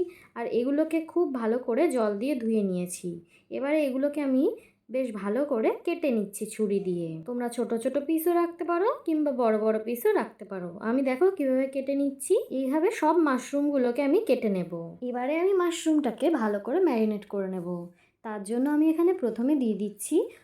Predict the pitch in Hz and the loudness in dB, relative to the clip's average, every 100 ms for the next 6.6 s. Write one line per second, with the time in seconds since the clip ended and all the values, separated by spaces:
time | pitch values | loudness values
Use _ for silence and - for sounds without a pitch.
0 | _ 285 269 269 254 254 196 180 175 170 | _ -8 -4 -2 -2 0 0 0 -4 -8
1 | 170 - - 220 302 330 262 196 269 427 | -10 -12 -10 -4 0 2 0 -2 2 2
2 | 539 - 220 294 294 302 294 294 302 254 | 2 -8 -2 -2 0 2 2 2 2 2
3 | 220 349 359 220 208 208 220 240 320 220 | 2 0 2 0 0 -2 -2 0 0 2
4 | 185 175 156 170 220 208 269 302 285 247 | 0 -2 -6 -12 -10 -6 0 0 0 -2
5 | 214 214 - - 311 453 - 294 294 320 | -2 -8 -10 -4 -4 -4 -6 -6 -2 0
6 | 262 254 247 226 214 | 0 0 0 0 2